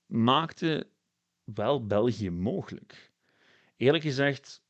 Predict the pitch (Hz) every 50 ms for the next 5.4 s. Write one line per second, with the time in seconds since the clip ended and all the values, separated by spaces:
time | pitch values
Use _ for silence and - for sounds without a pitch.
0 | _ _ _ _ - 123 117 117 - 120 113 110 - - 101 95 104 101 98 95
1 | - - 101 90 87 90 85 82 101 - - 92 - 110 92 85 98 101 107 -
2 | 113 107 104 101 - - 95 92 - _ - 98 98 107 104 - 98 90 85 98
3 | 101 104 101 101 - - 95 85 92 87 87 92 90 - 85 87 85 82 - 196
4 | 170 120 104 - - 110 101 101 98 95 - _ _ - - - - - - _
5 | _ 147 151 147 143 139 - -